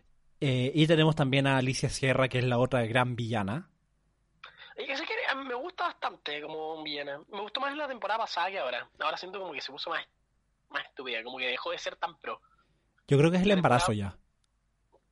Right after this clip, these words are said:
Speaker 1: ya.
Speaker 2: Ay. Ya, bueno, puede ser un poquito.
Speaker 1: Sí, al-, algo me produce que el villano esté embarazada, como,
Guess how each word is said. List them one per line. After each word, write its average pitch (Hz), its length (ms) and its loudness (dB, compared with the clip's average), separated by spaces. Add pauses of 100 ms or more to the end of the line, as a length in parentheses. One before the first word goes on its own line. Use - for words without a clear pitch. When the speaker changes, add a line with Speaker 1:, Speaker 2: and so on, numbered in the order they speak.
(440)
Speaker 1:
ya. 113 80 -2 (280)
Speaker 2:
Ay. 123 80 -8 (1400)
Ya, 117 80 -2
bueno, 113 120 -4
puede 117 120 -6
ser 135 120 -12
un 131 60 -18
poquito. - 280 -10 (240)
Speaker 1:
Sí, - 180 -4
al-, 180 200 4
algo 214 180 6
me 240 140 6
produce 214 360 4
que 196 280 4
el 165 120 4
villano 160 300 6
esté 185 140 2
embarazada, 156 540 2
como, 120 480 -2